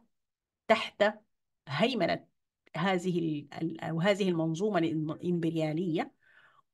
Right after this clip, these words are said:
ونحن كشعوب عالم ثالث عشان تطلع من تحت هذه المنظومة محتاج شغل كتير جدا جدا، وشغل نحن، يعني،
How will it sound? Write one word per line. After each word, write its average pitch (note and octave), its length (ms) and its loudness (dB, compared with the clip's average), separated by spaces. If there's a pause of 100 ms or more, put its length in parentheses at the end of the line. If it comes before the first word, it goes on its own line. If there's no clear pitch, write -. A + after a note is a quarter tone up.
ونحن A3 1300 0
كشعوب F#3+ 640 0 (220)
عالم F#3 360 4
ثالث D4 400 4 (680)
عشان F3+ 240 -2
تطلع B3 260 4
من F#3 220 2
تحت C4 300 -4
هذه F#3+ 260 4
المنظومة F3 600 0 (680)
محتاج G3+ 460 4
شغل F#3+ 340 2
كتير F3+ 320 -4
جدا F3+ 340 -4
جدا، G3+ 540 2 (560)
وشغل D#3+ 1080 0 (1080)
نحن، G#3+ 220 -2
يعني، F3 640 0